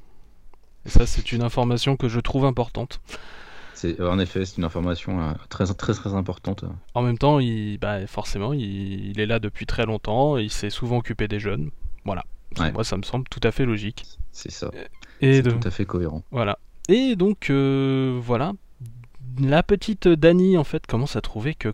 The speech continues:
Speaker 1: quand même, ces petites peluches, elles ont, euh, elles sont quand même bizarres, elles ont un,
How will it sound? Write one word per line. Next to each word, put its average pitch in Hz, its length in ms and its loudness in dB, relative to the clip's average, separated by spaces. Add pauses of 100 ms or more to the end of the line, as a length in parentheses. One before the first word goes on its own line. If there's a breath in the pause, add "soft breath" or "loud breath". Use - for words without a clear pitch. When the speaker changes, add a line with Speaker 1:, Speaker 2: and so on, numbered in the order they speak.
Speaker 1:
quand 107 160 0
même, 156 240 -2
ces - 220 -6
petites - 480 -8
peluches, 147 440 0
elles 104 220 -2
ont, 160 260 -4
euh, - 40 -6 (420)
elles - 80 -8
sont 135 160 -4
quand 139 100 0
même 127 220 4
bizarres, 123 440 2
elles 113 120 0
ont 107 120 2
un, 104 340 -2